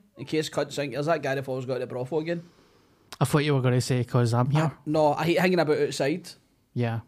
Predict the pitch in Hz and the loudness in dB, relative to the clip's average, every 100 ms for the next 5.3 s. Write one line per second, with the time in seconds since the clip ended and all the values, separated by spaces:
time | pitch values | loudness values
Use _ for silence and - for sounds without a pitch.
0 | _ 147 139 156 170 165 139 135 143 139 | _ -4 0 0 2 0 0 -4 -8 -6
1 | 139 135 131 - 143 135 131 135 135 170 | -6 -4 -6 -4 -4 -4 -2 -4 -2 0
2 | 175 170 _ _ _ _ _ _ 131 135 | 0 -4 _ _ _ _ _ _ -4 -2
3 | 131 123 123 - 135 - 135 131 127 120 | -2 -4 -6 -6 -6 -6 -6 -6 -6 -6
4 | - 123 143 156 - 127 131 131 127 120 | -6 -4 -4 -6 -8 -10 -8 -8 -6 -8
5 | 120 165 | -8 -8